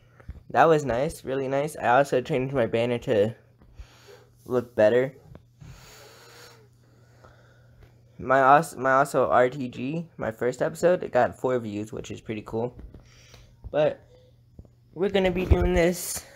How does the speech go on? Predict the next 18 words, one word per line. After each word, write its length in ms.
next 260
match. 440
This 240
is 80
my 200
squad. 640
Yes, 720
I 140
somehow 380
got 200
a 20
red 320
card 220
on 160
Palantino. 800
What 240
happened 420
was, 300